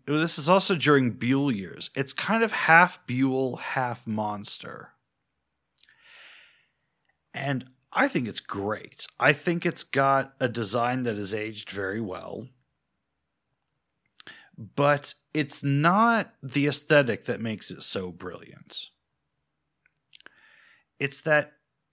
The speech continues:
it takes all the problems of a Monster and a Buell,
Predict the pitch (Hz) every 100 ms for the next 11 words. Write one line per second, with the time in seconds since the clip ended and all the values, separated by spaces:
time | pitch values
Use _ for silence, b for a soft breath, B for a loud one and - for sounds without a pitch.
0 | _ 147 - - - 196 - - - 123
1 | 127 113 104 - - 123 110 104 - -
2 | - - - - - _ _ 120 107 110
3 | 104 104 95 - - - - - - _
4 | _ _ _ _ _ _ _ _ - 127
5 | 113 101 98 104 90 95 - -